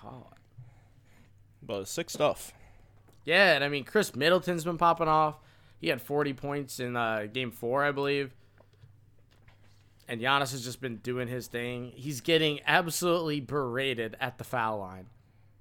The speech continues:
Speaker 1: As he has been since the Nets series, but every team's been counting him down.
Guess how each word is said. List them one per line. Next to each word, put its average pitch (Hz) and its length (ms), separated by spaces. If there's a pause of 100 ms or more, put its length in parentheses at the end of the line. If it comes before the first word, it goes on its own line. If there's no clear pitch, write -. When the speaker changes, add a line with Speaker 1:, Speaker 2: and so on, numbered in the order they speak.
(720)
Speaker 1:
As 180 180
he 208 100
has 190 260
been 170 180
since 147 240
the 131 80
Nets 123 300
series, 120 400
but 120 200 (480)
every 165 240
team's 156 280
been 135 160
counting 131 320
him 120 80
down. 117 340